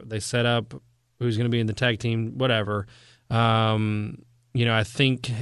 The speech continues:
by the time the show rolls around in October, I think it'll, there'll be more at stake. So, so definitely nothing against the shows so far, but, um, you know, it's just, they've just been kind of shows. There's not a lot of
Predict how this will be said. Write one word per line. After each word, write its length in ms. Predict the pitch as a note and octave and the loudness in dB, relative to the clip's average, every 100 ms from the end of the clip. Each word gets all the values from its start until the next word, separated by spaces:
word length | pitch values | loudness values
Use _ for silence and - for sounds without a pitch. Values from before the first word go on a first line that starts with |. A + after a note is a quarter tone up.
| - - | -8 -2
by 180 | B2 | 0
the 60 | A#2+ | 0
time 340 | C3 A#2+ A#2 | 0 0 2
the 80 | A2+ | 0
show 320 | G#2+ B2+ A#2+ | 0 2 2
rolls 280 | A#2 A2+ A2 | 2 2 0
around 200 | A2 A2 | 0 -2
in 80 | A2 | -2
October, 560 | G#2+ A#2+ - A#2+ A2 G#2+ | -6 -8 -2 0 2 0
I 80 | G#2 | -2
think 240 | A2 F#2+ | -4 -6
it'll, 260 | G#2 G2+ G2+ | -6 -6 -8
there'll 220 | A#2 G#2 | -8 -6
be 100 | G#2+ | -4
more 220 | G#2 G2+ | -6 -6
at 60 | A2+ | -10
stake. 500 | - G#2+ G2+ G2+ - | -10 -6 -6 -6 -10
So, 300 | - A2 G#2+ - - - - | -6 -4 -4 -6 -20 -20 -2
so 260 | D3 C#3+ | 4 4
definitely 360 | C3 F3 G3 D#3+ | 6 4 4 4
nothing 480 | D3+ C3+ B2+ A#2+ A#2 | 4 2 0 0 -2
against 500 | A2 A2+ B2 A#2+ - | -6 0 0 0 -2
the 100 | C#3 | -2
shows 460 | - E3 D#3+ D#3+ D3 | 0 0 2 0 -4
so 260 | - F3 | -4 -2
far, 340 | C#3+ E3+ E3+ D#3+ | -2 -2 0 -2
but, 380 | A#2+ A#2 A2+ G#2+ - _ _ - | 0 0 0 -2 -16 _ _ -6
um, 720 | A2+ A2 G#2+ G#2+ G#2 G#2+ G#2+ - - - - - - - - - - | -2 0 0 -2 -4 -6 -8 -14 -16 -14 -12 -12 -8 -8 -10 -20 -8
you 140 | G#2+ | -4
know, 240 | G2+ G2 F#2+ - - | -2 -4 -6 -12 -12
it's 100 | A2 | -8
just, 240 | - G2+ - | -6 -8 -6
they've 160 | A2 G2 | -6 -4
just 220 | G2 - | -6 -8
been 140 | F#2+ | -12
kind 200 | G#2 G2 | -10 -12
of 140 | F#2+ G2 | -12 -12
shows. 500 | G#2 G2 F#2+ G2 - | -10 -10 -10 -14 -12
There's 180 | A2 G#2 | -10 -6
not 140 | G#2 | -6
a 60 | G2 | -6
lot 160 | G2+ | -6
of 140 | G2 | -8